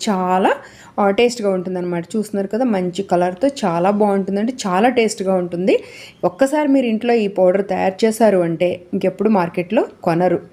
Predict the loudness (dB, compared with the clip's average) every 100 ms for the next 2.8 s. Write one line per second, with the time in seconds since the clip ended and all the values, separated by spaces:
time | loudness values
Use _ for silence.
0 | -20 -20 -8 -2 0 2 0 0 0 0
1 | 0 0 0 0 2 0 2 0 0 -4
2 | -14 -20 -2 0 2 0 0